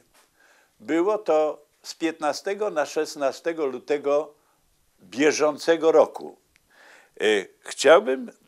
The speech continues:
e, państwu przypomnieć, że praktycznie rzecz biorąc, oświetlenie stadionu było z pewnej okazji.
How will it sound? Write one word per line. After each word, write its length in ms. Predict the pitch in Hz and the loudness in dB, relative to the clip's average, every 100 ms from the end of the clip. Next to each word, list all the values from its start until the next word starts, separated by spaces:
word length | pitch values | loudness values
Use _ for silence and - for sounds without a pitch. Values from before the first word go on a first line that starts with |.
| - | -4
e, 140 | 113 | -4
państwu 800 | 110 143 180 196 - 160 147 - _ _ _ _ _ _ | 6 6 6 -2 -2 0 0 -6 _ _ _ _ _ _
przypomnieć, 960 | - 123 139 165 117 101 110 - - _ _ _ _ _ _ | -6 -4 8 8 8 0 -4 -6 -14 _ _ _ _ _ _
że 300 | 98 127 120 - _ | -4 0 0 -4 _
praktycznie 720 | 143 143 - 214 202 165 143 | 0 0 -2 -14 -12 -10 -8
rzecz 200 | 113 110 | -8 -12
biorąc, 640 | 110 143 131 143 180 - _ _ _ _ | -2 0 2 0 -2 -20 _ _ _ _
oświetlenie 880 | 135 139 - 135 123 170 214 185 120 | 2 2 0 -4 -6 -8 -8 -8 -10
stadionu 800 | - 131 120 117 117 120 160 220 _ _ _ _ | -6 -4 -4 -2 -4 -4 -8 -8 _ _ _ _
było 340 | 101 139 139 190 | -8 -4 -2 -2
z 120 | - | -2
pewnej 580 | - 139 131 151 160 - | 0 0 0 -4 -4 -6
okazji. 720 | 180 196 185 107 - 85 - | -2 4 6 4 -2 -16 -18